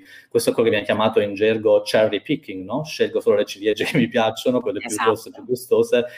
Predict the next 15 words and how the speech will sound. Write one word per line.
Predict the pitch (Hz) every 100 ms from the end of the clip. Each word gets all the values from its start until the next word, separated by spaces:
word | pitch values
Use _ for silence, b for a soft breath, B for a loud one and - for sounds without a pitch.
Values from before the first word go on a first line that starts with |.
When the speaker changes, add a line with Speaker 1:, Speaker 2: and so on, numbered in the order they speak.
| B
Speaker 1:
e | - -
quelle | 117 113
che | 110 104
non | 107
mi | 107
piacciono | 113 110 - 101
le | 98
tengo | 107 104
da | 113
parte. | 95 90 - -
Quindi | 113 107 104
nei | 107
dati | 110 120 120
vuol | 113 104
dire | 107 104